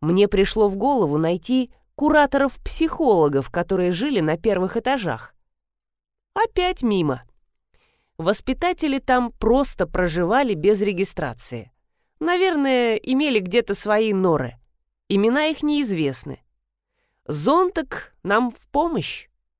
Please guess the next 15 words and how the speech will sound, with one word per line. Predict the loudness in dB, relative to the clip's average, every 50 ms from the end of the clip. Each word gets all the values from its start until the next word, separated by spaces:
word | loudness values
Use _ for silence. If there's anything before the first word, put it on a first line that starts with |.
| _ _ _ _ _ _ _ _ _ _ _ _ _ _ _ -12
У | -12 -6
полковника | -4 -2 -2 -2 0 2 2 2 2 0 -2 -2 -4 -6
звякнул | -4 -4 -4 -4 -4 -4 -4 -4 -4
телефон. | -4 -4 -6 -6 -6 -6 -8 -8 -8 -10 -14 _ _ _ _ _ _ _ _ _ _ _ _ _ _ _ _ _ -18
Дегтярев | -10 -4 -4 -4 -4 -2 0 0 2 2 0 -2 -4
поднялся | -6 -4 -2 -2 0 2 0 0 0 -2 -4
и, | -4 -4
сказав | -4 -2 -2 0 2 2 0 0 0
на | -2 -2
ходу: | 0 0 0 2 2 0 0 -2 -10 _ _ _ _ _ _ _ _ -8
«Действуйте, | 0 2 4 4 2 2 0 -2 -2 -2 0 -2 -2
мне | 0 2 4 6
надо | 6 6 6 6 4
кое-куда | 6 8 6 8 8 6 6 6 4
съездить», | 2 2 0 2 4 4 2 2 -2 -6 -6 -6 -14